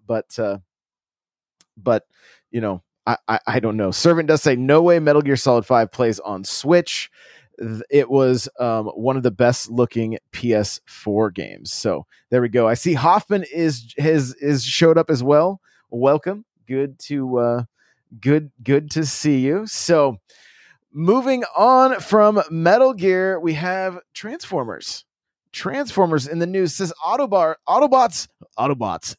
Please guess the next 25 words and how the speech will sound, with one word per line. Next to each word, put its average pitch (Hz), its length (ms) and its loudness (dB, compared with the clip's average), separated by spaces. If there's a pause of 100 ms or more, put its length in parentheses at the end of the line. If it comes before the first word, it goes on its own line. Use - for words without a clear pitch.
engage. 135 800 0 (280)
Transformers 214 760 -2
Earthspark 165 600 0
is 127 160 -4
landing 165 580 -4
on 160 380 -2
Switch 170 560 -2 (100)
this 139 460 -2 (100)
fall. 135 640 -2 (320)
Again, 156 240 0
we're 165 100 4
at 160 100 2
nintendo 165 380 0
life 156 220 0
dot 160 200 -2
com, 170 280 -4
and 135 100 -6
it 123 60 -12
says, 131 320 -2
"Outright 185 320 2
Games 196 240 -4
has 165 100 -6
announced 180 400 -2
Transformers 185 760 -4 (100)
Earthspark 123 540 0